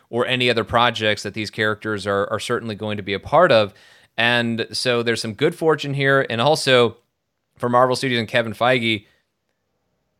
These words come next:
you can just, it, it's another example of how what they care most about is what's best for the story.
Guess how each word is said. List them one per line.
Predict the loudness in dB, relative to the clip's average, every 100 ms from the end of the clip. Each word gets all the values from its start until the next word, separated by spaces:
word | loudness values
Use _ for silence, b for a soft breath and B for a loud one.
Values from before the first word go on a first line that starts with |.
| _ _ -6
you | -2
can | 0
just, | 0 -2 0
it, | 0 0
it's | -4
another | -2 2 4 4
example | 2 2 0 0 -4
of | -2
how | 0 0 0
what | 2 0 2
they | -2
care | 0 0 2
most | 2 0 -2 -8 -8
about | 0 2 2 0 -8
is | -12 -8 -2
what's | -2
best | 0 -2 -2
for | -6 -10
the | -10
story. | -8 -8 -8 -8